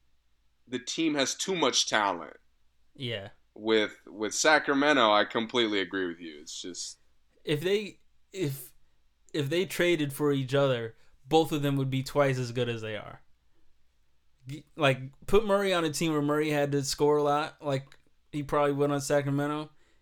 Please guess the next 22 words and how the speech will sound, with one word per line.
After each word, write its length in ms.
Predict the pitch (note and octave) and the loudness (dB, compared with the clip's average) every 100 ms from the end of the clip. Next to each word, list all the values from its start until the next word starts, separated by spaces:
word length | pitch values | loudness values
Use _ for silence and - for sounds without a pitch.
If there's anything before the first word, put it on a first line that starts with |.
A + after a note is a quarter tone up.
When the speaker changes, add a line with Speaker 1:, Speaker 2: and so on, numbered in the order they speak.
| - | -8
Speaker 2:
and 100 | C3+ | -2
put 220 | E3 - | -2 0
Fox 320 | D#3 D3+ - | 0 0 -2
on 100 | D3+ C#3+ | -4 -4
a 60 | |
team 300 | C#3 D3 C#3+ | -2 -2 0
where 100 | C#3 | -2
Fox 400 | C3+ D3 D3 - | 0 2 2 0
could 100 | C#3+ | -2
actually 460 | C3 C#3+ - C#3 C3+ | 0 -2 -4 -4 -2
be 180 | C#3 C#3+ | 0 -2
a 60 | |
point 300 | C#3 C#3+ D3 | -2 -4 -4
guard, 320 | D3+ D#3+ E3+ C#3+ - _ _ _ _ | -4 -4 -6 -10 -20 _ _ _ _
th-, 300 | - F#3+ F#3 - _ _ | -16 -14 -16 -18 _ _
both 360 | F3 D#3+ A3+ G#3 | -6 0 0 -2
of 60 | |
them 140 | F3+ D#3 | -6 -4
would 120 | D3 | -2
be 120 | D3 | -4
better. 360 | C#3 B2+ G#2+ G#2 _ - - - - _ - _ - | -2 -2 -4 -12 _ -20 -20 -20 -20 _ -20 _ -6
But 260 | C#3+ A#2+ | -4 -4